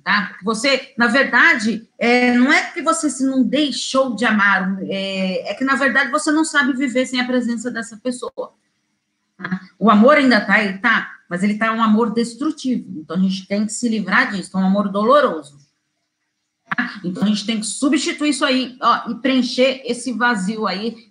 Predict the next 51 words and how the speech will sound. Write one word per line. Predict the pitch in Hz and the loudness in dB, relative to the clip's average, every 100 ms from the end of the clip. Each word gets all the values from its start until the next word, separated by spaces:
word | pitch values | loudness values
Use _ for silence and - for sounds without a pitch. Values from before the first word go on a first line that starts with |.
| - | -4
que | 233 | 0
vai | 226 226 - - | 2 0 -2 -4
tá | 208 | -2
dentro | 208 220 | -2 -2
de | 208 | 0
você, | 196 196 220 | 0 0 -2
esse | 220 | 0
vazio | 220 214 220 | 0 2 0
interno. | 214 202 320 - | 0 -2 -4 -4
Como | - 320 | 0 2
que | 330 | 2
eu | |
posso | 254 254 | 2 2
preencher? | - 226 220 262 262 - | 0 -2 0 0 -2 -12
Só | - - | -4 0
você | 247 285 269 | 2 2 2
mesmo | 202 202 - | 2 0 -2
pode | 214 | -4
preencher | - 233 220 233 | -2 -2 0 0
esse | 233 | 0
vazio. | 226 254 190 170 - - | 2 2 2 -2 -4 0
Não | |
adianta | 190 196 277 240 | 4 4 4 0
procurar | 240 240 226 214 | 0 2 4 4
outras, | 214 - 208 - _ | 2 -2 -6 -8 _
outros | - 208 - | -8 -6 -4
parceiros | - 185 208 214 | -4 -2 -2 -4
pra | 214 208 | -2 -6
preencher | - 202 196 | -2 -4 -2
esse | 208 190 | -4 0
vazio, | 190 180 196 | 0 0 -2
que | 190 | -2
de | 196 | -2
nada | 185 165 175 | 2 2 2
vai | 185 | 0
adiantar, | 180 196 214 180 - - _ | 0 0 2 0 0 -10 _
tá? | 170 | -2
Então, | 175 190 | 0 0
tem | 185 202 | 0 0
que | 185 | 2
trabalhar | 190 185 175 226 | 4 4 4 4
esse | 254 | 2
vazio | 233 240 208 214 214 | 2 2 4 2 2
aí | 185 220 220 | 2 0 -2
pra | 220 | -4
você | 202 214 - 269 269 - | -2 -4 0 -2 -2 -12
se | - 247 247 | -6 -4 0
preencher | 240 208 - 233 | 0 0 2 2
dele | 190 214 220 - | 2 -2 -2 -4
consigo | 214 202 - 202 | -2 -2 -2 -2
mesma. | 175 135 123 - | 0 -2 -2 -8